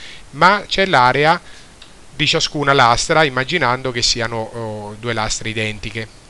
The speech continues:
Domanda dieci. Per convenzione il flusso elettrico attraverso una superficie chiusa è sempre positivo.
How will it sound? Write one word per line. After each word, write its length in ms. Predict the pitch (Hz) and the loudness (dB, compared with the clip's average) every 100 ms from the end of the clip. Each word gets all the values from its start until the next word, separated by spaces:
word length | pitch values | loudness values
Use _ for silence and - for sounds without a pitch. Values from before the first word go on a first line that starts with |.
| - - - - | -20 -20 -20 -12
Domanda 380 | 123 127 131 160 | -2 0 2 4
dieci. 440 | 185 196 208 226 | 6 8 6 2
Per 140 | 190 | -2
convenzione 600 | 160 135 127 135 160 151 | -2 -2 -4 -2 -2 -2
il 60 | 127 | -2
flusso 320 | - 131 - | -6 -4 -2
elettrico 460 | 131 135 117 - 110 | 0 0 0 -6 -8
attraverso 580 | 107 117 127 135 - 117 | -6 -4 0 0 0 -8
una 120 | 110 | -10
superficie 460 | 123 117 - 196 | -8 -8 -6 -6
chiusa 240 | 202 202 175 | -4 -4 0
è 40 | |
sempre 360 | - 139 127 120 | 0 0 -2 -6
positivo. 640 | 123 123 113 120 117 123 | -6 -6 -4 -2 -2 -4